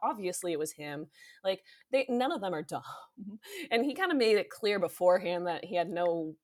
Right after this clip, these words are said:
desire to win it. So it was pretty obvious, um, especially when they found out that it was going to be seventy-five hundred dollars in cash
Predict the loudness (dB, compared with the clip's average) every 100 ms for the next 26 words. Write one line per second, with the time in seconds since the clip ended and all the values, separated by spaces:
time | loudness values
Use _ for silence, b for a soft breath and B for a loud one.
0 | -12 -8 -6 -4 0 0 0 -2 -6 -6
1 | -4 -4 -2 -2 -2 -4 -8 -10 -2 4
2 | 4 4 -2 -2 -6 B B B B -6
3 | -4 -4 -2 -4 -4 -8 -6 -4 -2 -2
4 | 0 0 -2 -6 -4 -6 -4 -2 -2 0
5 | -4 -4 -6 -6 -8 -10 -8 -8 -6 -8
6 | -8 -8 -8 -6 -4 -2 -2 -2 -8 -14
7 | -16 -8 -2 0 -2